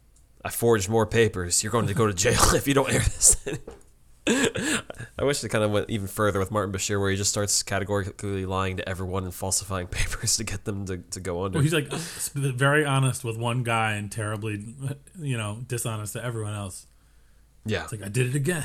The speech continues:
Speaker 2: <laughs>
Speaker 1: Can't
Speaker 2: I made
Speaker 1: help
Speaker 2: up an
Speaker 1: it.
Speaker 2: abortion paper." <laughs>
Speaker 1: Horrible, horrible human. Um, but yeah, John Burt's like, "What have I done? <laughs> Just tell me I won't regret this."
Speaker 2: And one of the contingencies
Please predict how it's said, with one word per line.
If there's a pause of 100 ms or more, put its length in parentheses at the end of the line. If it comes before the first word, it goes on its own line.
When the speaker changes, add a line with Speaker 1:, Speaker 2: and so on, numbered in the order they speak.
Speaker 2:
<laughs>
Speaker 1:
Can't
Speaker 2:
I
made
Speaker 1:
help
Speaker 2:
up
an
Speaker 1:
it.
Speaker 2:
abortion
paper." (1040)
<laughs> (760)
Speaker 1:
Horrible,
horrible
human. (180)
Um, (920)
but
yeah,
John
Burt's
like,
"What
have
I
done?
<laughs> (800)
Just
tell
me
I
won't
regret
this." (1700)
Speaker 2:
And
one
of
the
contingencies